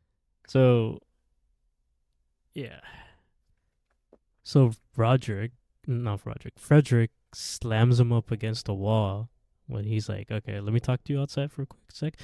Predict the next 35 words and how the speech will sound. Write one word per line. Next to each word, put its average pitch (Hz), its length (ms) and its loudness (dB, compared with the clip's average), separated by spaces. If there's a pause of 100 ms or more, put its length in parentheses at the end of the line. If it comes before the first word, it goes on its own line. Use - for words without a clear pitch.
(200)
"What - 100 0
the - 80 -2
fuck - 400 0
are 147 40 2
you 135 100 0
doing?" 120 140 -4
And 139 80 0
he 185 60 0
just 180 240 -4 (460)
lays 127 220 0
into 143 260 -4
him. 107 160 -18 (240)
He's 107 200 -10
like, 104 380 -12 (1400)
like, - 80 -14 (100)
pretty 120 160 2
much 113 200 2
like, 107 100 -6
"The 110 100 0
only 113 200 4
mistake 107 760 -6 (220)
right 104 180 -6
now 104 480 -4 (340)
is 110 160 -10
that 98 220 -10
this 107 160 -4
family 107 380 -2
is 104 60 -6
supposed - 240 -2
to 107 60 -8
be 107 220 -10
cut 107 260 -6 (220)
into 113 240 -4
five 104 440 -4
pieces, 123 640 -4